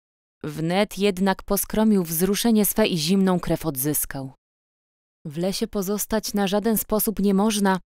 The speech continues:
bo zaraz wicher gałęzie z drzew strącać zacznie, a niejedne cieńsze to i z korzeniami z ziemi wyrzuci. Lepiej już płynąć.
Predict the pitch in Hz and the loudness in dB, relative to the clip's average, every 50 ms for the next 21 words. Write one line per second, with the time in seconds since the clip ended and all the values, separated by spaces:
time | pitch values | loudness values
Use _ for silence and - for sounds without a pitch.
0 | _ 180 175 190 196 175 202 214 233 247 226 190 180 175 175 240 233 - 220 202 | _ -4 -2 0 0 2 2 2 2 2 0 0 0 0 0 0 0 2 2 2
1 | 190 190 196 196 202 214 240 240 185 196 208 175 160 156 175 156 196 220 202 - | 2 2 2 4 4 4 4 4 4 4 2 2 0 -2 -2 0 0 0 0 -2
2 | - - - 196 202 220 220 - 202 185 156 - 160 147 185 196 202 - - - | -4 -2 0 0 2 2 2 2 0 -2 -2 -2 -2 0 0 0 0 -2 -6 -6
3 | 170 165 160 - - _ _ _ _ - 151 160 175 185 185 185 180 180 185 190 | -4 -4 -4 -4 -8 _ _ _ _ -2 0 2 2 2 2 2 2 2 2 2
4 | 170 180 196 196 190 - - 180 185 208 190 - - 185 180 - - _ _ _ | 2 2 0 0 0 0 -2 0 0 0 0 0 -2 -2 -2 -4 -6 _ _ _
5 | _ _ - 160 170 165 - - 196 180 170 185 180 185 190 196 202 190 170 156 | _ _ 0 0 0 0 0 -2 -2 0 0 0 2 2 2 2 2 2 2 0
6 | 151 143 156 180 180 185 180 156 170 175 151 180 202 - - - 156 151 147 - | -2 -2 0 0 2 2 2 0 0 0 0 -2 -2 -4 -4 -6 -6 -8 -8 -12
7 | _ _ _ _ _ - 160 170 190 185 - 208 208 202 196 196 180 - - - | _ _ _ _ _ -4 0 0 0 0 2 2 2 2 2 2 0 -2 -2 2
8 | 208 220 233 220 190 160 160 151 - - - | 2 4 4 4 2 2 0 -2 -6 -10 -12